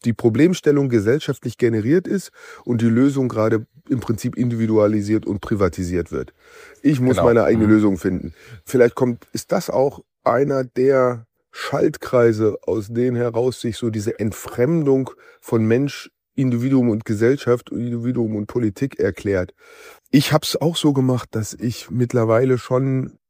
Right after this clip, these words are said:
Speaker 1: sehr genau auf Abgrenzung achte, so nenne ich das mal.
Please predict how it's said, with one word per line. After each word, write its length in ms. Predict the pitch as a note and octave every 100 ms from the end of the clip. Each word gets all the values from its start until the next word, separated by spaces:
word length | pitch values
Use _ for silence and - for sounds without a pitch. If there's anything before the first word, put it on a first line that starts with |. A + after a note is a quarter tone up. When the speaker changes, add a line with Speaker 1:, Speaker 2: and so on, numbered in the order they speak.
| _ -
Speaker 1:
sehr 320 | F#2+ B2 C#3+
genau 400 | B2+ A#2+ B2+ - -
auf 400 | A2+ G#2+ - _ -
Abgrenzung 760 | - - - G#2 G2 - G2+ -
achte, 300 | F#2+ - F2+
so 180 | F2 A#2+
nenne 200 | G#2 G#2+
ich 100 | B2
das 200 | - C#3+
mal. 200 | F3+ B3+